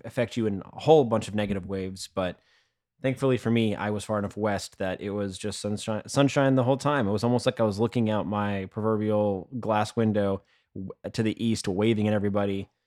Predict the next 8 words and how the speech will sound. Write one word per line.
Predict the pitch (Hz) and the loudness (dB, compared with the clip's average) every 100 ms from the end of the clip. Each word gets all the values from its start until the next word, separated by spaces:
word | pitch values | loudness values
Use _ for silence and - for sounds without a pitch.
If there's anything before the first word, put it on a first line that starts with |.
| _ _ _ 120 | _ _ _ -6
as | 104 | -4
the | 101 | -6
storm | - 110 101 | -2 0 0
just, | 101 98 | -4 -6
like, | 98 - _ _ _ _ _ _ _ _ - | -10 -12 _ _ _ _ _ _ _ _ -6
rolled | 120 110 113 | 0 0 2
by | 113 120 120 | 2 2 0
me. | 82 | -2